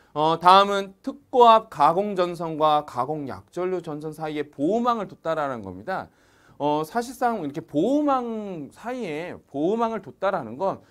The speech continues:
뭐 좀 위에서 뭔가 사고가 났을 때 밑에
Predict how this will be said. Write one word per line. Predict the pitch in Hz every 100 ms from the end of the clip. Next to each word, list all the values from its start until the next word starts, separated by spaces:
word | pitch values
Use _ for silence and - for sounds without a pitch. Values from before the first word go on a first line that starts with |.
| _
뭐 | 127 127 127
좀 | 147 104
위에서 | 104 151 233 262 262
뭔가 | 180 120 127
사고가 | - 196 202 214
났을 | 98 - 113 101
때 | 226 233 95 _ _ _ -
밑에 | 175 190 _ 254 233 226 214